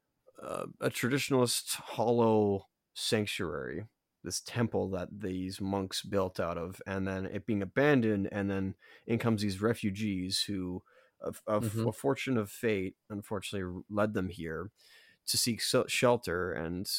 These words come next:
Speaker 1: you know, nobody else is coming around here. As, you know, as, as Mechanist himself says, and that's pretty much his name 'cause we don't get a, a legit name from him. Um,
Speaker 2: Hmm.
Speaker 1: <laughs> is it, um, he said, "I needed somewhere to build, rebuild, excuse me,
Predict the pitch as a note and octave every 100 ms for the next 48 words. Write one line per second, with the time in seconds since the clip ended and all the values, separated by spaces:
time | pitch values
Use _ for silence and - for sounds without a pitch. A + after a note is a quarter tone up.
0 | - - G2+ F#2+ A2+ A#2+ G2 G#2+ G#2 A2
1 | A2+ G2 G2 E2+ D#2+ E2 D#2 - C2 E2
2 | - _ _ - _ - F#2 - - G#2
3 | E2+ F#2 F#2 - G2 F#2 - - G#2 G2
4 | - A2+ - A2 - F#2+ - G#2+ - E2+
5 | F#2+ E2+ F2 F2+ - _ _ - C#3 B2+
6 | A2 G2 F#2+ F#2 F#2 F#2+ E2 C2 F#2+ F2+
7 | F2 _ _ F2+ F#2+ G#2 A2 - F2+ G2
8 | F2+ A2+ F#2 G2 - - - _ - F#2
9 | F#2 F2+ F2 F#2 - - A2 A2 - -
10 | - - - - - G#2+ G#2 G2 F#2+ _
11 | _ _ _ _ - A2+ A#2 - A#2 A2
12 | G#2+ G#2+ G#2 G#2 G#2 A2 - F#2+ F2 G#2+
13 | D3 E3 A#2+ - A#2+ A#2 D3+ C#3 F#2+ -
14 | D#2 D2